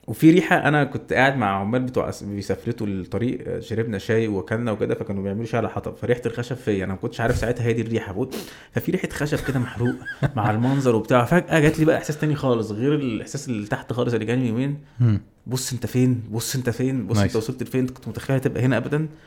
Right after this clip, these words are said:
Speaker 1: بص انت عرفت تعمل ايه، يعني انت، انت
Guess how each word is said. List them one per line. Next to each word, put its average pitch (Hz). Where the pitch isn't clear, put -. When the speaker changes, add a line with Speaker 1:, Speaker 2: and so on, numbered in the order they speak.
Speaker 1:
بص 131
انت 127
عرفت 110
تعمل 127
ايه، 127
يعني 101
انت، 98
انت 104